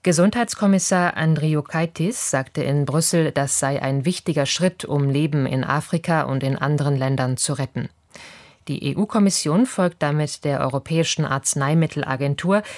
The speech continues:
die den Impfstoff untersucht und Mitte Oktober die Marktzulassung empfohlen hatte.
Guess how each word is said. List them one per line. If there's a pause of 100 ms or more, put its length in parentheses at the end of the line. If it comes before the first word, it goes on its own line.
(240)
die
den
Impfstoff
untersucht
und
Mitte
Oktober
die
Marktzulassung
empfohlen
hatte.